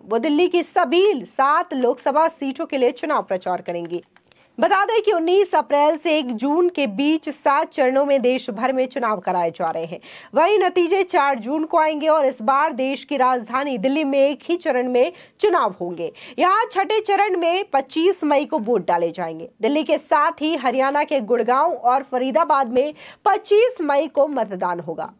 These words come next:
वहीं उत्तर प्रदेश के नोएडा और गाजियाबाद में छब्बीस अप्रैल को मतदान होगा। अगर बात हम नोएडा गाजियाबाद की करें तो आज वहां पर मतदान हो रहा है, लेकिन फिलहाल अगर हम दिल्ली की बात करें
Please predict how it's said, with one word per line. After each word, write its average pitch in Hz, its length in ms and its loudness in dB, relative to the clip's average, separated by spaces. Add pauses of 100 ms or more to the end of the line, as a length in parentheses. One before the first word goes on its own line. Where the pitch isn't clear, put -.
वहीं 302 200 2
उत्तर 359 280 0
प्रदेश 302 460 0
के 294 140 0
नोएडा 262 360 2
और 320 140 2
गाजियाबाद 233 640 0
में 180 200 -8
छब्बीस 302 480 -2
अप्रैल 226 360 0
को 214 220 -2
मतदान 185 540 -8
होगा। 156 300 -10 (320)
अगर 226 160 4
बात 254 240 2
हम 277 160 0
नोएडा 240 340 0
गाजियाबाद 220 600 0
की 220 100 -10
करें 240 300 2
तो 330 100 0
आज 233 260 0
वहां 196 180 -2
पर 208 180 -2
मतदान 185 460 -6
हो 185 220 2
रहा 349 160 2
है, 294 220 0
लेकिन 247 260 -2
फिलहाल 254 320 0
अगर 277 200 0
हम 254 80 -2
दिल्ली 240 320 -2
की 392 120 0
बात 311 280 0
करें 311 300 0